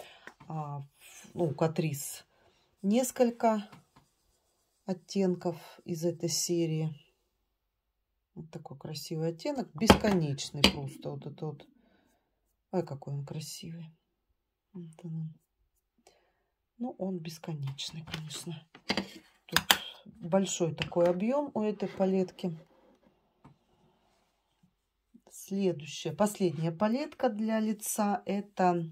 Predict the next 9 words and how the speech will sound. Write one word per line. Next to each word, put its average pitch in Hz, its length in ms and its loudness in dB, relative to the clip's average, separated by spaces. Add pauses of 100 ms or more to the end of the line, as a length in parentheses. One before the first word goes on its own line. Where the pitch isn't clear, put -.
(1800)
палетка 180 600 4
от 160 220 -2
Catrice. 208 720 -2
И 247 120 0
здесь 190 640 0
такие 160 360 -4
кремовые 156 580 4
румяна. 226 600 2 (880)
Ой, 151 300 4